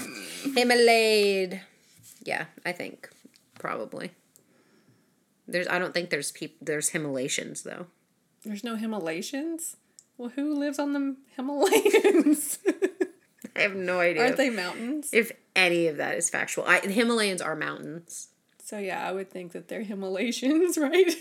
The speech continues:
Speaker 2: <laughs> That live on the mountains.
Speaker 1: I don't know. Maybe?
Speaker 2: Email us.
Speaker 1: I mean, there's not
Speaker 2: <laughs> If you're a Himalayan.
Speaker 1: there's not, like, Rockians from the Rocky
Speaker 2: Oh,
Speaker 1: Mountains.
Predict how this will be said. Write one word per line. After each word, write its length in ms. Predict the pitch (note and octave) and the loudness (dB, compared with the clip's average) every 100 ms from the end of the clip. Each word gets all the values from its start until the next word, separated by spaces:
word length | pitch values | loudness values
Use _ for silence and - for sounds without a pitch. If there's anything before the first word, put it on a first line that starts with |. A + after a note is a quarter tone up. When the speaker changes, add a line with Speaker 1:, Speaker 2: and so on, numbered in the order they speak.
| E4 F4+ F#4 F#4 F#4 D4+ | 0 2 4 4 2 0
Speaker 2:
<laughs> 20 | |
That 160 | C#4+ C#4 C4+ | 0 2 2
live 200 | C4+ B3+ | 4 4
on 140 | C4+ | 2
the 60 | B3 | 0
mountains. 800 | C4 A#3+ C#4 E4 D#4+ E4+ - - - _ _ _ _ _ | 0 0 2 0 0 -2 -4 -14 -20 _ _ _ _ _
Speaker 1:
I 80 | G#3 | -2
don't 200 | E4+ A4 | 2 4
know. 640 | F#4+ A4+ G#4 A3 F3+ F#3 G#3 - _ _ _ _ _ _ _ _ _ _ _ | 6 8 6 4 2 -2 -10 -20 _ _ _ _ _ _ _ _ _ _ _
Maybe? 400 | G3 G3 A3+ G4+ A4+ A#4 _ _ _ _ _ C#4 | -8 -4 -2 0 0 -2 _ _ _ _ _ 4
Speaker 2:
Email 400 | G#4 G4 G#3 G3 | 4 4 4 2
us. 360 | F#3+ G3+ A#3+ - | 2 0 4 6
Speaker 1:
I 80 | |
mean, 240 | C4+ C#4+ C4 | 8 8 6
there's 180 | D4+ D4+ | 6 8
not 320 | E4+ F#4+ D#4 F3+ - | 8 8 8 6 2
Speaker 2:
<laughs> 100 | - | 0
If 160 | C4+ C#4 | 2 4
you're 160 | C4+ A#3+ | 6 6
a 60 | |
Himalayan. 1000 | C#4 D4+ E4 D4 - E4+ - - D#4 D4+ | 8 6 8 8 8 6 4 4 4 6
Speaker 1:
there's 220 | B3 B3+ C4 | 8 8 8
not, 300 | C#4 D4 A3 | 8 8 6
like, 340 | G3+ F#3+ F3+ - | 4 2 -2 -8
Rockians 1040 | D3 C#3 C#3 F3+ - E3+ D3 D#3 G3 G3 | -4 0 4 4 2 -2 0 0 -2 -2
from 200 | - E3 | -2 -4
the 80 | D#3+ | -2
Rocky 420 | D3 C#3+ G3+ G#3+ | -2 0 0 0
Speaker 2:
Oh, 40 | E3 | -2
Speaker 1:
Mountains. 420 | D3+ D#3 - | -2 -2 0